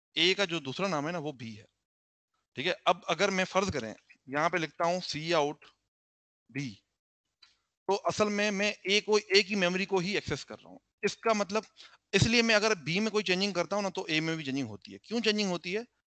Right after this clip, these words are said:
क्योंकि ये दोनों एक ही memory के दो नाम हैं। ये pointer नहीं है, यहाँ पे पॉइंटर का कोई concept नहीं है, but एक memory के दो नाम।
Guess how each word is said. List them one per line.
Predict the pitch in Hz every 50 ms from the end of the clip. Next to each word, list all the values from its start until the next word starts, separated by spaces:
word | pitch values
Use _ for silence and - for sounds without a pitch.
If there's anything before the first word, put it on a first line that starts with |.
| _ -
क्योंकि | 185 180 175 220 226 226 226 - _ _ _ _ _ _ _ _ _ _ _ _ -
ये | 143 117 107 117 151 202 226
दोनों | 202 135 143 143 160 185 208 - - -
एक | 214 208 220 214 -
ही | 220
memory | 208 185 170 170 170 170 180
के | 185 196
दो | 147 131 151 156
नाम | 151 127 113 110 107 107
हैं। | 104 104 - - 117
ये | 117 143
pointer | - - - 170 180 196 - 214
नहीं | 220 233 240
है, | 208 147
यहाँ | 139 143 147
पे | 160 170
पॉइंटर | 147 160 156 165 151 185
का | 175 170
कोई | 170 196
concept | 202 - 160 147 - 151 - -
नहीं | 113 104 95
है, | 90 - _ _ _ - _ - - -
but | 165 208 - - 262 - _ _ _ - - _ _ _ _ _ _ _ _ _ _ _ _ _ -
एक | - 247 269 269 220
memory | 226 202 196 196 202 214
के | 202 202
दो | 151 160 156
नाम। | 131 101 87